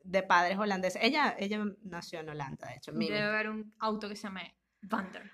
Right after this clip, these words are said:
Speaker 1: Ahora, Vander es pionera,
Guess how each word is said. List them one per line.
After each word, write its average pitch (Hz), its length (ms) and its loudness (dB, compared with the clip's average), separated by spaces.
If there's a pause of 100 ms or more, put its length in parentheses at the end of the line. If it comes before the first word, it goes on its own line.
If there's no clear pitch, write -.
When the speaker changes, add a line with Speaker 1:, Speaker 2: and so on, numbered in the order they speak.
(300)
Speaker 1:
Ahora, 202 320 8 (180)
Vander 247 640 6 (120)
es 233 180 -6
pionera, 262 720 6